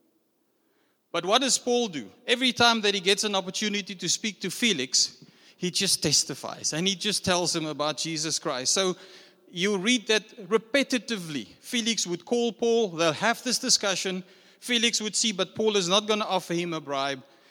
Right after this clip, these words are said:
And then, um, he listens a little bit, and then he gets a bit frustrated, and he let Paul go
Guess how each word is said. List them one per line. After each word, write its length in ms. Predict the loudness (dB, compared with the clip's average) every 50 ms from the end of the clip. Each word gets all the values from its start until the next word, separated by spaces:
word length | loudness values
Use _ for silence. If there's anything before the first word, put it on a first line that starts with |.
| _ _ _ -4
And 300 | 0 0 0 0 -2 -2
then, 420 | 0 2 2 2 0 -2 -4 -6 -8 -12 _ -20 _ _ _ _ -4
um, 220 | -4 -2 -2 -2
he 120 | -2 -2
listens 460 | 0 2 4 4 4 4 4 2 2 2
a 40 |
little 240 | 4 4 4 2 2
bit, 180 | 2 2 0 0 -2 -20 -20 -20 -20 _ -8
and 100 | -4 0
then 120 | 0 2 2
he 100 | 2 0
gets 200 | 0 -2 -2 -2
a 60 | -2
bit 180 | -2 -4 -6 -6
frustrated, 640 | -6 -4 -4 -4 -2 -4 -4 -4 -4 -4 -4 -4 -4
and 140 | -4 -4 -4
he 80 | -4
let 260 | -2 -2 -2 -4 -4
Paul 220 | -8 -8 -6 -6 -6
go 240 | -6 -6 -6 -8